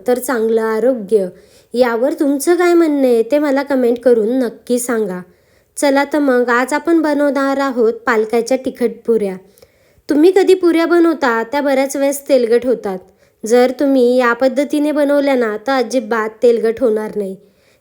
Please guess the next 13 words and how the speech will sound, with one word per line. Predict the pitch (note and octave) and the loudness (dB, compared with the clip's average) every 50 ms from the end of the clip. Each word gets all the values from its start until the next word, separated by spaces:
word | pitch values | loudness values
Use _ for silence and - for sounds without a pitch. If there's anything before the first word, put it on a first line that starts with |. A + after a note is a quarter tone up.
| _ _ | _ _
त्यासाठी | C#4 C4+ C4+ - E4 D4 C4 F4 E4 | -2 -2 0 -2 -2 -2 -2 -2 0
काय | E4 D4+ D4 | 0 0 0
करायचं, | C#4+ D4+ C#4 C4 B3+ B3 A#3 - B3+ C4 | 0 0 0 2 2 2 2 0 -2 -4
सर्वप्रथम | C4 - C#4+ B3+ B3+ C4 C4 C4 C#4 C4+ C4+ C#4 C#4 C#4 | -2 0 2 2 2 2 2 0 -4 -4 -2 -4 -4 -2
पालक | C4+ C4 A#3 A3 A3+ A#3 A#3 - C4 | -2 -2 -2 -2 -2 -4 -4 -2 -2
निवडून | C#4+ D#4 D4+ B3+ A#3 G#3+ G#3+ G#3+ - - _ _ _ _ _ _ - | -2 0 0 0 0 0 0 -2 -8 -14 _ _ _ _ _ _ -2
पाण्याने | C4 A#3+ A#3+ A#3 B3 C4 D4 | -2 0 0 0 0 -2 -2
दोन | D4+ B3 C#4+ C4+ B3+ B3+ B3 C4+ | -2 0 0 2 2 0 -2 -2
तीन | D4 D4 D#4 | -2 0 0
वेळेस | C#4+ C4+ C4+ C#4 C4+ | 2 2 2 0 0
स्वच्छ | - C4+ B3 B3+ - C#4+ | 0 -2 -2 -2 -2 -2
धुवून | C#4 B3 C#4+ D4+ E4 E4 D#4+ D4+ | -2 0 2 2 2 2 2 2
घ्यायचं. | C#4+ C4 A3 G3+ - - G3 F#3 | 0 0 -2 -2 -2 -6 -8 -8